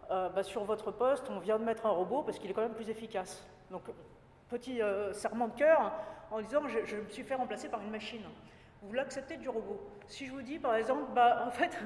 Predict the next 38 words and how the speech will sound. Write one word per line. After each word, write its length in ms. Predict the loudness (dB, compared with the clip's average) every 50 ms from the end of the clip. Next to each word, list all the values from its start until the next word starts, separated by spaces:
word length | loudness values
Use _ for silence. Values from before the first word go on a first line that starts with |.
| -8 -10 -12 -16
<laughs> 280 | -16 -18 -20 -20 -4 4
pour 100 | 4 6
amener 160 | 6 6 2
le 60 | 0
café 220 | 0 -2 -2 -2 -4
au 40 | -4
cinquième 300 | -6 -4 -4 -4 -4 -2
étage, 340 | 0 2 2 2 2 2
on 60 | 2 2
va 100 | 2 2
mettre 220 | 0 -2 -2 -2
un 60 | -2
ascenseur 460 | -2 -2 -2 -6 -4 -2 -2 -2 -2 -2
parce 200 | -4 -8 -8 -6
que, 80 | -6
euh, 580 | -4 -2 -2 0 0 0 0 0 -2 -2 -2 -2
il 80 | -4 -6
est 40 | -8
quand 120 | -6 -4
même 120 | -4 -4 -2
bien 120 | -2 -2
meilleur. 320 | -2 -2 -2 -2 -2 -2 -4 -8 -12 -16 -18 -20 -20 -20 -20 -20 -8 2
Là, 120 | 4 4
vous 100 | 4 4
faites 160 | 0 -2 -2
tout 80 | -2 -6
de 60 | -8
suite 140 | -8 -8 -6
la 60 | -4
part 140 | -2 0 0
des 100 | 0 -2
choses. 200 | -6 -8 -10 -10 -12 -16 -20 -20 -20 -20 -8 -2
L'ascenseur, 460 | -2 -2 -2 -2 -6 -2 -2 -2 -2
pour 240 | -2 -2 -4 -4 -2
monter 220 | -2 -4 -6 -4 -6
les 160 | -4 -4 -4
étages, 320 | -6 -4 -6 -8 -8 -8 -8
oui. 120 | -8 -8